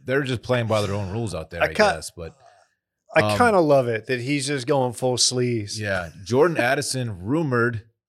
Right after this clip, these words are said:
Speaker 1: I think it's been, like, shot down, but rumored to get, like, three and a half million dollars in N I L deals, um,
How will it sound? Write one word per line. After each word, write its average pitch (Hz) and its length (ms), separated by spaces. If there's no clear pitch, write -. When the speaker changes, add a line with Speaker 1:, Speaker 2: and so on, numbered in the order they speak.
Speaker 1:
I - 60
think 127 220
it's 117 200
been, 101 300
like, 90 260
shot 101 320
down, 95 420
but 80 200
rumored 101 380
to 87 80
get, 82 140
like, 85 140
three 98 280
and 104 80
a 90 40
half 92 240
million 92 540
dollars 82 640
in 90 140
N 92 160
I 85 140
L 87 220
deals, 85 540
um, 87 500